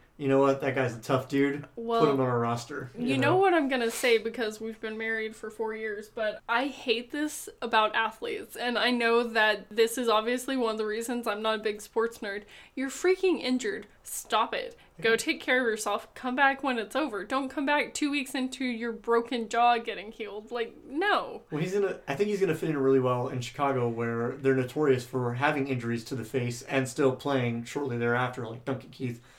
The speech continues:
Speaker 1: losing his teeth in
Speaker 2: Duncan
Speaker 1: the, the
Speaker 2: Keith with
Speaker 1: playoff
Speaker 2: no
Speaker 1: series.
Speaker 2: teeth.
Speaker 1: Yeah.
Speaker 2: I just,
Speaker 1: Um,
Speaker 2: I hate that athletes do this, and this is why I'm not a huge sports fan.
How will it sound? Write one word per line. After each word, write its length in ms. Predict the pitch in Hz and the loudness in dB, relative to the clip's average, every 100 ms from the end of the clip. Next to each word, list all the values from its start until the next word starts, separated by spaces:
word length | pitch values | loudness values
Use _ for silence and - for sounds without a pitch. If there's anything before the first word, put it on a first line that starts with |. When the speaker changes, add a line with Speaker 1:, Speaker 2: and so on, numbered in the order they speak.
| - _ | -20 _
Speaker 1:
losing 320 | 135 143 131 | 0 2 4
his 180 | 117 117 | 0 -4
teeth 320 | - 170 143 | -4 -4 -2
in 60 | 135 | 0
Speaker 2:
Duncan 340 | 277 294 311 | 2 2 2
Speaker 1:
the, 20 | 269 | 2
the 60 | |
Speaker 2:
Keith 220 | 339 311 | 4 4
with 120 | 294 247 | 4 2
Speaker 1:
playoff 80 | |
Speaker 2:
no 120 | 277 277 | 4 4
Speaker 1:
series. 140 | 269 | 4
Speaker 2:
teeth. 300 | 320 285 285 - 247 | 2 2 0 -4 -12
Speaker 1:
Yeah. 320 | 139 127 117 113 - - | -2 0 0 -4 -12 -6
Speaker 2:
I 220 | - 240 | 0 2
just, 360 | 247 285 - - | 2 -2 -4 -10
Speaker 1:
Um, 60 | - | -4
Speaker 2:
I 100 | 294 | -4
hate 340 | 294 - 339 330 | -4 2 2 6
that 100 | 339 | 6
athletes 580 | 247 262 - 262 220 240 202 | 6 2 -4 -6 -4 -8 -8
do 220 | 196 233 | -8 -6
this, 440 | 277 392 466 466 - - | -2 0 0 -2 -12 -8
and 480 | 269 262 247 240 233 | 0 4 4 2 0
this 220 | 247 262 | 0 0
is 180 | - 277 | 0 0
why 500 | 277 262 247 226 - | 2 4 6 4 2
I'm 540 | - 226 233 233 226 196 _ _ | 0 2 2 0 -2 -8 _ _
not 360 | 233 247 254 | -4 0 2
a 60 | 247 | 2
huge 480 | 247 - 240 233 226 | -2 -6 -2 -2 -4
sports 440 | - - 320 320 | -8 -4 -4 -4
fan. 460 | - 226 - - - | -4 -2 -2 -8 -12